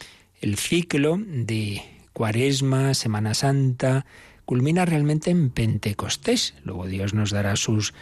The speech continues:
luces y gracias cuando le parezca, por supuesto. Pero desde una perspectiva litúrgica, podemos decir que ese proceso que empieza un miércoles de ceniza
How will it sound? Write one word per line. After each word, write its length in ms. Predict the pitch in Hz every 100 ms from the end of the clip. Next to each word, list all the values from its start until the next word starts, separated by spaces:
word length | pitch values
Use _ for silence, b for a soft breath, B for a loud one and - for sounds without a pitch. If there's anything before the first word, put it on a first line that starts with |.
| B B -
luces 360 | 117 110 113
y 40 | 117
gracias 360 | 113 110 127
cuando 240 | - 107 107
le 100 | 104
parezca, 360 | 104 120 -
por 160 | 110 107
supuesto. 440 | 113 147 147 - - B B B
Pero 220 | - 165 156
desde 240 | 120 123
una 120 | 131
perspectiva 640 | 131 135 - 120 139 123
litúrgica, 760 | 117 120 110 175 175 151 123 156 B B B
podemos 380 | - 113 117 117
decir 280 | 120 151 143
que 80 | 135
ese 160 | 147
proceso 480 | 127 127 127 170 131
que 80 | 117
empieza 300 | 110 123 131
un 100 | 113
miércoles 400 | 120 127 117 117
de 120 | 123
ceniza 420 | - 135 123 131